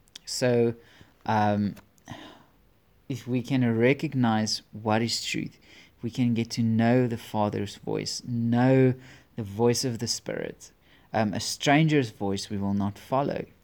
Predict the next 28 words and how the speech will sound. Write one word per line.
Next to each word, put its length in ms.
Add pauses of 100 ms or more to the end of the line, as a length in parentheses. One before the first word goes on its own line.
(500)
Okay, 200 (500)
so 140
that's 180
quite 260
powerful. 460
So, 380 (840)
uh, 60
we 160
would 240
know 800 (200)
the 120
truth. 760 (220)
So 220
Jesus 520
speaks 680 (420)
in 220
John, 640 (760)
let 80
me 100
just 200
see 240
here. 380 (2000)
I 100
think 220
it's 160
in 120
John 280
six. 640